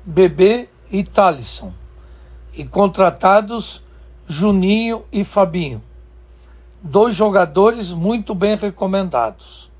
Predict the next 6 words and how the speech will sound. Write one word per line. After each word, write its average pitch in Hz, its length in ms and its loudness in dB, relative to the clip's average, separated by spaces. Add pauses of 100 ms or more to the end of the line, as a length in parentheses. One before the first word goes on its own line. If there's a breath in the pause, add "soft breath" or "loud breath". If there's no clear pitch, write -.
(1040 soft breath)
Xuxa 277 720 0 (400)
e 185 100 -6
Christian 214 540 -4
Rissão, 202 600 -2 (720 soft breath)
fixos, 254 800 -6 (440)
renovaram. 165 840 2